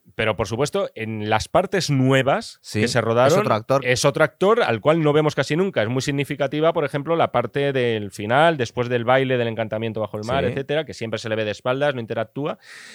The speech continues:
Speaker 1: Pero hay una serie de secuencias, por ejemplo, cuando él está así bailando solo de
Speaker 2: Que,
Speaker 1: forma
Speaker 2: que sí
Speaker 1: bastante
Speaker 2: es Crispin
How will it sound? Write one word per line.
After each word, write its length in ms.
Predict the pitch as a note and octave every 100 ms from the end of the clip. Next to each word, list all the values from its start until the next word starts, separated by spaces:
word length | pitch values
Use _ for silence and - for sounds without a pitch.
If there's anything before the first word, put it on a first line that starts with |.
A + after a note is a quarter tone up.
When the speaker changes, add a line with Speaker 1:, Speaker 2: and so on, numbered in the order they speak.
| -
Speaker 1:
Pero 180 | A2+ A2+
hay 100 | D3+
una 140 | D#3
serie 260 | B2+ C3 C3+
de 100 | C3+
secuencias, 640 | D3+ C3+ F3+ F3+ F#3+ A3+
por 140 | - G2
ejemplo, 260 | C3 A2+
cuando 220 | G2 G2+
él 80 | A#2+
está 220 | B2 -
así 180 | B2 C3
bailando 500 | A#2+ A#2+ A#2+ A#2 A2
solo 360 | G#2 B2+ B2 A2
de 80 | A2
Speaker 2:
Que, 60 |
Speaker 1:
forma 200 | B2 B2
Speaker 2:
que 20 |
sí 40 | A#2+
Speaker 1:
bastante 260 | A#2+ C#3 C3+
Speaker 2:
es 60 |
Crispin 100 | C#3